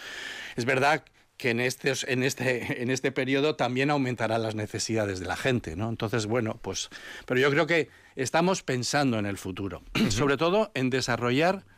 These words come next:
Speaker 1: nuevos modelos de atención.
Speaker 2: Eh, ha hablado que el ochenta y tres por ciento de las personas mayores encuestadas, eh, desean estar en casa, no tanto ya ser atendidos en una residencia, sino envejecer en casa. No sé si para la administración,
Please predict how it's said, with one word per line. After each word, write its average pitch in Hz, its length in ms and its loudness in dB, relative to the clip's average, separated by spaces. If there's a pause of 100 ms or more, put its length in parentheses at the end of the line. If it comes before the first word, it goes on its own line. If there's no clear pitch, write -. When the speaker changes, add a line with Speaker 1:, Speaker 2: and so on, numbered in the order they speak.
Speaker 1:
nuevos 147 320 2
modelos 127 400 2
de 117 60 0
atención. 90 480 -6 (200)
Speaker 2:
Eh, 107 120 -4
ha 113 100 0
hablado 135 260 2
que 135 120 -2
el 110 100 0
ochenta 110 380 0
y 101 40 2
tres 117 160 -2
por 127 200 -2
ciento 131 280 -4
de 127 60 4
las 107 160 -2
personas 104 600 -2
mayores 104 440 0
encuestadas, 110 800 -2 (320)
eh, 107 300 0
desean 113 480 2
estar 120 260 0
en 113 160 0
casa, 92 360 0
no 113 280 2
tanto 123 260 2
ya 120 140 2
ser 120 140 2
atendidos 113 380 0
en 120 60 -2
una 113 100 2
residencia, 117 340 -2
sino 123 180 0
envejecer 110 640 0 (260)
en 110 160 0
casa. 104 240 0
No 117 80 2
sé 151 140 0
si 156 100 0
para 139 180 4
la 135 40 4
administración, 123 640 0